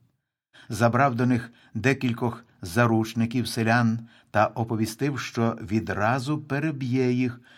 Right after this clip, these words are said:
коли б хто зробив напад. Це був правильний розрахунок. Якби вночі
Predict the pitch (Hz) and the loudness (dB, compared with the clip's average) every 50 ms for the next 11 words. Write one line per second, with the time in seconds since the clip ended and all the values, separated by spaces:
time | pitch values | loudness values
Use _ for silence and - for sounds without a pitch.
0 | - - _ _ - 113 113 110 113 - - 120 113 113 110 - - 98 92 101 | -20 -20 _ _ -2 0 0 0 -2 -4 -4 0 0 0 0 -2 -4 -6 -6 -2
1 | 107 113 107 - 107 120 120 107 101 92 90 85 85 82 - - 87 85 82 - | 0 0 0 0 -2 -2 -2 -2 -4 -4 -4 -4 -4 -6 -6 -8 -8 -8 -10 -14
2 | - - - - _ - - 104 92 101 104 104 101 - - 87 87 107 135 143 | -20 -20 -20 -20 _ -12 -10 -8 -6 -6 -6 -6 -8 -12 -10 -6 -4 -4 -4 -4
3 | 135 135 127 123 123 120 113 113 107 95 87 90 98 87 - - 143 143 120 - | -4 -6 -6 -4 -4 -4 -4 -6 -6 -8 -8 -8 -8 -8 -8 -10 -8 -8 -8 -8
4 | - - - - _ _ _ _ - - - - - 107 90 85 101 107 113 117 | -10 -14 -20 -20 _ _ _ _ -20 -20 -18 -10 -8 -6 -4 -4 -4 -2 0 0
5 | 113 113 - - 127 131 113 110 - | -2 -2 -4 -4 -2 -2 -2 -4 -6